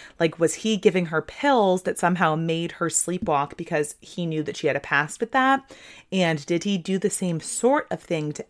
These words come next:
Allison? Because we know that she overdosed on pills and that's how she died.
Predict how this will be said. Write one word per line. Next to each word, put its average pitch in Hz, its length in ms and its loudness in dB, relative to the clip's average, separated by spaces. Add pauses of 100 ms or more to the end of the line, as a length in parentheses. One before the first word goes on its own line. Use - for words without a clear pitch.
Allison? 156 540 -4
Because 156 340 -4
we 170 140 -4
know 151 120 -2
that - 140 -8
she - 180 -8
overdosed 143 560 0
on 147 220 -4
pills - 400 -4
and 156 100 -2
that's 143 160 -2
how 143 120 -4
she 151 160 -12
died. - 360 -4